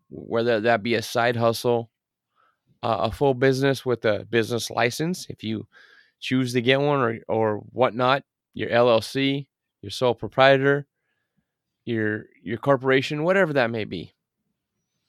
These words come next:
But we're talking about what it takes to be an entrepreneur and kind of the mindset. And for me,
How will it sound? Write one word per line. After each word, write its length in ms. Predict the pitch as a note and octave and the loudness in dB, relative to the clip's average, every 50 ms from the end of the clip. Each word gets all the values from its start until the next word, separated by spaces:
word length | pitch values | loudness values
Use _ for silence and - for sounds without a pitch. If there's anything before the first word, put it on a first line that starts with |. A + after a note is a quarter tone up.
| _ _ _ _ _ _ _ _ | _ _ _ _ _ _ _ _
But 140 | C#3+ D3 D#3 | -2 0 2
we're 100 | F#3+ G#3+ | 0 2
talking 340 | - B3 B3 A3+ G3+ G#3 | 2 2 2 2 2 0
about 320 | F3+ E3 D#3+ D3+ C3+ - - _ _ _ _ | 2 4 4 4 4 2 0 _ _ _ _
what 260 | - A#2 B2+ D3 D#3 | -6 0 2 2 2
it 160 | E3+ B2+ A2 - | 2 0 -6 -6
takes 460 | - B2+ B2+ B2 A#2+ - - - - | -2 2 2 2 2 0 -4 -6 -6
to 100 | - A2+ | -4 -4
be 220 | G2+ A2+ G#2+ G#2+ | -2 -2 -2 0
an 120 | G2+ G2+ G#2+ | -2 -2 -2
entrepreneur 720 | G#2+ G2+ - - - G#2 G2+ G#2 G2 E2+ C2 - G2 - _ _ - | -4 -6 -6 -8 -10 -6 -4 -2 -2 -2 -4 -6 -8 -12 _ _ -8
and 220 | - A2 G#2+ G2+ | -6 -6 -6 -4
kind 160 | - C3+ C3+ | -2 -2 0
of 80 | C#3 C3+ | 0 0
the 80 | A#2+ A2 | 0 0
mindset. 540 | G#2+ A2 A2+ A2 G#2+ G2 - - F#2 - - _ _ _ _ _ _ _ _ _ _ _ _ _ _ _ _ _ _ _ _ _ _ _ _ _ _ | 0 0 0 -2 -2 -4 -4 -4 -4 -6 -6 _ _ _ _ _ _ _ _ _ _ _ _ _ _ _ _ _ _ _ _ _ _ _ _ _ _
And 220 | - C#3+ D#3 C#3 - | -2 0 0 0 0
for 100 | D#3+ D#3 | 0 2
me, 440 | E3 F#3+ A3+ A#3+ B3+ B3+ A3+ - | 2 4 4 2 2 0 -4 -8